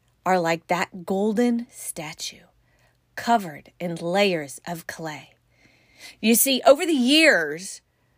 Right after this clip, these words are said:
from fear and challenges and rejections and hurts and wrong thinking, we have covered ourselves, protected ourselves in these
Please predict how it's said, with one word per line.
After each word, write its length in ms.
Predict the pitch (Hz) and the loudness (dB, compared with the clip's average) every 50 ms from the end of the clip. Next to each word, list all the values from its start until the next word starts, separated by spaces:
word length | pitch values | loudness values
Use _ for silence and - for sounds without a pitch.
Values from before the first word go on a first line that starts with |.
| _ _ _ _ _ _ _ _ _ _ _ _ _ _ _ | _ _ _ _ _ _ _ _ _ _ _ _ _ _ _
from 480 | - - - 233 214 196 175 175 175 - _ | -8 2 4 4 4 4 0 -4 -8 -10 _
fear 800 | - - - 269 294 294 269 262 247 240 240 240 233 220 - - _ | -12 -10 -4 -2 0 2 2 2 2 2 2 2 0 -2 -6 -12 _
and 240 | - 151 143 147 143 | -14 -12 -12 -10 -8
challenges 760 | - - - 247 247 247 247 247 240 233 208 226 226 214 202 196 | -4 -4 2 2 2 2 2 0 0 -2 -2 -2 -2 -2 -2 -4
and 140 | 175 165 | -6 -6
rejections 880 | 147 143 147 _ - - 285 269 247 - - - 262 240 220 220 214 202 | -8 -14 -14 _ -2 -2 -2 -2 -2 -4 -2 0 0 0 0 0 -2 -4
and 160 | - 156 156 | -8 -12 -14
hurts 640 | 156 - - - - 262 262 226 - - - - - - - | -16 -18 -18 -6 0 2 2 2 0 -2 -10 -12 -12 -10 -10
and 220 | 170 165 160 160 | -12 -12 -8 -4
wrong 300 | 170 190 220 247 254 254 | -2 0 0 2 0 -2
thinking, 580 | 240 - 254 254 277 285 - 339 349 381 403 370 _ _ _ _ _ _ _ _ _ _ _ _ _ _ _ _ _ _ _ _ _ _ _ _ _ _ _ _ | -2 -4 -6 -6 -6 -6 -8 -8 -8 -8 -10 -12 _ _ _ _ _ _ _ _ _ _ _ _ _ _ _ _ _ _ _ _ _ _ _ _ _ _ _ _
we 240 | - 190 247 294 277 | -4 0 0 2 2
have 300 | 285 262 254 220 - - | 4 4 2 2 2 -6
covered 560 | - - - - 285 302 320 311 311 269 220 | -14 -14 -4 2 4 4 6 6 4 2 2
ourselves, 960 | - - 165 160 156 147 - - 160 139 131 120 - - _ _ - - - _ _ _ _ _ _ _ _ _ _ _ _ _ | 0 -4 -6 -6 -6 -10 -12 -12 -12 -12 -12 -14 -16 -20 _ _ -20 -20 -20 _ _ _ _ _ _ _ _ _ _ _ _ _
protected 680 | - - 254 233 - - - 302 339 370 - - 277 220 | 0 0 0 0 2 0 2 2 2 2 4 2 4 4
ourselves 560 | 190 165 160 - - - 180 151 147 147 165 | 4 2 -2 -6 -8 -6 -4 -4 -4 -4 -6
in 160 | - - 196 | -4 -2 0
these 260 | 208 214 214 202 - | 0 2 0 0 -4